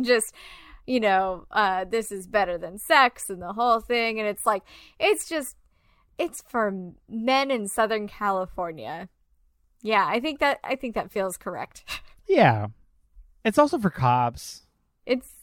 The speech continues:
Speaker 2: It's like,
Speaker 1: also
Speaker 2: that's
Speaker 1: for
Speaker 2: also,
Speaker 1: cops,
Speaker 2: it's also,
Speaker 1: yeah.
Speaker 2: it's, it's for, I mean, at the end of the day, it's for Keanu Reeves' character.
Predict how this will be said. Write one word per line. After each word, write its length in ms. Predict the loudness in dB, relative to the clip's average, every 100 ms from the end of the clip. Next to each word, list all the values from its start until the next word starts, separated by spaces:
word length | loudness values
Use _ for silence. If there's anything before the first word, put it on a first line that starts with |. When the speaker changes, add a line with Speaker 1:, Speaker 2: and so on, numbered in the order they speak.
| _ _ _ _
Speaker 2:
It's 200 | 0 2
like, 180 | 4 4
Speaker 1:
also 60 | 6
Speaker 2:
that's 160 | 4 4
Speaker 1:
for 60 |
Speaker 2:
also, 280 | 2 4 2
Speaker 1:
cops, 120 | 2
Speaker 2:
it's 80 | 0
also, 200 | -2 0
Speaker 1:
yeah. 80 | -4
Speaker 2:
it's, 180 | -6 -8 -8
it's 180 | -8 -2
for, 380 | 0 2 0 -6 _ _ _ _
I 80 | 4
mean, 200 | 6 4
at 140 | 2
the 80 | 0
end 80 | 0
of 40 |
the 60 | 2
day, 180 | 4 4
it's 100 | 4
for 80 | 0
Keanu 280 | 2 2 2
Reeves' 360 | 0 -2 -6
character. 720 | -4 -2 0 -4 -12 -14 -14